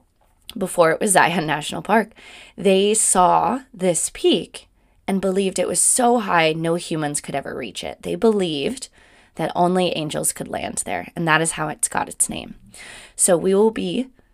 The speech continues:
hiking and summiting Angel's Landing, and that is so exciting, so fun. We did it last year, and it's truly so empowering. You can go back and listen to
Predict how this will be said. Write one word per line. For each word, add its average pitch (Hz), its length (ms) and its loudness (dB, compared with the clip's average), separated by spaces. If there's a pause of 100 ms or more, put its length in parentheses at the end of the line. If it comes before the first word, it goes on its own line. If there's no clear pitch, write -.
(160)
hiking 175 460 -2
and 165 160 -2
summiting 254 680 2 (160)
Angel's 170 360 -2
Landing, 147 460 -8 (420)
and 170 140 -2
that 180 260 0
is 147 460 2 (360)
so - 420 6
exciting, 233 600 0
so - 300 2
fun. 147 300 -2
We 165 100 -8
did 196 140 -2
it - 80 4
last 156 360 0
year, 156 220 -2
and 170 100 -6
it's - 220 -6
truly 214 380 0
so 156 320 -2
empowering. - 640 -6 (640)
You 214 240 2
can 247 160 0
go 190 180 4
back 170 380 4
and 175 160 -2
listen 165 640 -2
to 151 500 2